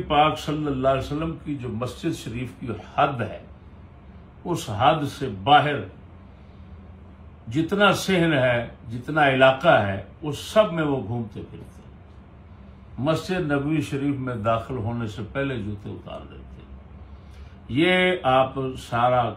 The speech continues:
कुछ अपनी आंखों से मुशाहदा करें और कर रहे हैं कि ये लोग किस तरह घूमते फिरते हैं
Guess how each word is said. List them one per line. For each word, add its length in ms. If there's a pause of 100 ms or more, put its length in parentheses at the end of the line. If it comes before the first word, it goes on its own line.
कुछ 320
अपनी 640
आंखों 380
से 260
मुशाहदा 520
करें 520
और 200
कर 80
रहे 240
हैं 100 (1800)
कि 60
ये 260
लोग 360 (1300)
किस 240
तरह 160
घूमते 460
फिरते 400
हैं 460